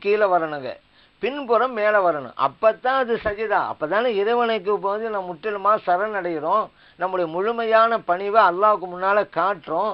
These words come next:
அதானே சஜிதாங்கிறது. இப்ப டெஸ்க்கு போட்டு தொழுவுறாங்க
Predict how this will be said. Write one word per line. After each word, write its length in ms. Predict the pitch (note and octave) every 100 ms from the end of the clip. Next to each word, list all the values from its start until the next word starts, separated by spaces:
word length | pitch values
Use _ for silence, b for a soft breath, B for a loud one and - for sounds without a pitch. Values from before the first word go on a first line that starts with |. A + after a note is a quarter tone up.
| - b -
அதானே 280 | F3 A3+ A#3+ F#3+
சஜிதாங்கிறது. 680 | F3 F#3+ F3+ D3+ C#3 C#3 G#3+ F3+ b b
இப்ப 140 | b F3+ E3+
டெஸ்க்கு 380 | G3+ - B3+ A#3+
போட்டு 220 | A3 G3+ G3
தொழுவுறாங்க 420 | G#3 G#3+ G#3 G3